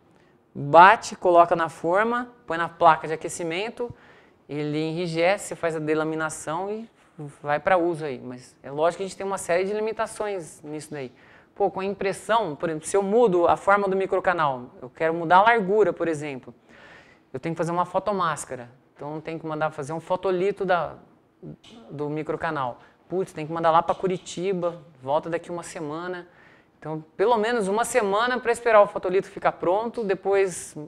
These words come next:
tem um agendamento pra usar a sala limpa, pode demorar mais um mês, pra só mudar a largura do canal, né? Na impressão três D a gente tá fazendo em vinte minutos. Eu mudo a geometria em vinte minutos e tenho a impressão do que a gente quer, né? Então, é lógico, a gente tá,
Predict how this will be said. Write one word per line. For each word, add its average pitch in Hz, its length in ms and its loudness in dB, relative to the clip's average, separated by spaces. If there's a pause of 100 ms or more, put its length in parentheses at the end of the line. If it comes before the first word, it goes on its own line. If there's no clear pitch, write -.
(280)
tem 175 80 -10
um 185 80 0
agendamento 180 640 0
pra 208 160 0
usar 180 240 8
a - 20 0
sala 185 260 2
limpa, 208 480 -2 (120)
pode 160 200 -2
demorar 160 300 0
mais 165 180 -6
um 165 120 -4
mês, 196 500 -6 (460)
pra 175 160 -4
só 196 180 -6
mudar 220 220 2
a 214 60 8
largura 220 300 2
do 220 80 -2
canal, 190 460 0
né? 185 140 -12 (480)
Na 160 100 -8
impressão 185 380 -2
três 190 200 0
D 175 120 0
a - 20 2
gente 202 160 -4
tá 214 80 0
fazendo 214 240 -4
em 208 80 -2
vinte 220 240 -4
minutos. 185 680 -8 (240)
Eu 151 80 -6
mudo 180 200 0
a 196 40 2
geometria 202 460 -2
em 220 140 0
vinte 214 280 -4
minutos 214 420 -4
e 226 60 -4
tenho 220 260 -4
a - 20 -2
impressão 202 720 -4
do 180 60 -12
que 196 100 -10
a - 20 -8
gente 185 220 -12
quer, 135 280 -10 (440)
né? 139 140 -20 (600)
Então, 156 340 -8
é - 60 -8
lógico, 156 340 -4
a 143 40 -14
gente 151 200 -18 (140)
tá, 143 100 -10